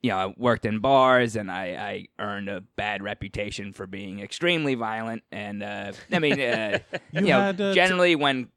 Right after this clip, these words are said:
Speaker 1: when provoked, so it wasn't just out, you know, out of nowhere. But, uh, yeah, I, 'cause I'm, I'm, I'm big, but I'm not tall. I'm, I'm five-foot-nine. So my biggest thing that would happen is people would literally look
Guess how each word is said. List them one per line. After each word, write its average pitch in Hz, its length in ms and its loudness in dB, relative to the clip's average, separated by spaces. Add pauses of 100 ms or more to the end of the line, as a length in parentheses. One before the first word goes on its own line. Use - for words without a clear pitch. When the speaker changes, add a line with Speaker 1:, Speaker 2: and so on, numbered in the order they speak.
(140)
Speaker 1:
when 113 640 -4
provoked, 123 640 0
so - 340 -2
it 104 60 -2
wasn't 117 240 0
just 110 240 -6 (240)
out, 92 260 -4
you 101 180 -12
know, 90 120 -10
out 98 180 -4
of 95 60 -6
nowhere. 120 420 4
But, 104 240 -2
uh, 98 220 -2
yeah, 110 240 0
I, 101 280 -6 (500)
'cause 143 100 6
I'm, 139 180 4
I'm, 127 340 2 (120)
I'm 123 180 2
big, 165 340 8
but 123 120 2
I'm 117 100 -2
not 110 240 -4
tall. 101 500 0
I'm, 101 200 -12
I'm 101 180 -10
five-foot-nine. 107 1000 -4 (360)
So 95 240 -2
my 113 240 4
biggest 110 480 -2
thing 107 440 -4 (200)
that 98 120 -4
would 95 100 -4
happen 107 360 0
is 98 280 -10 (380)
people 120 280 0
would 104 160 -2
literally 113 360 0
look 107 280 -6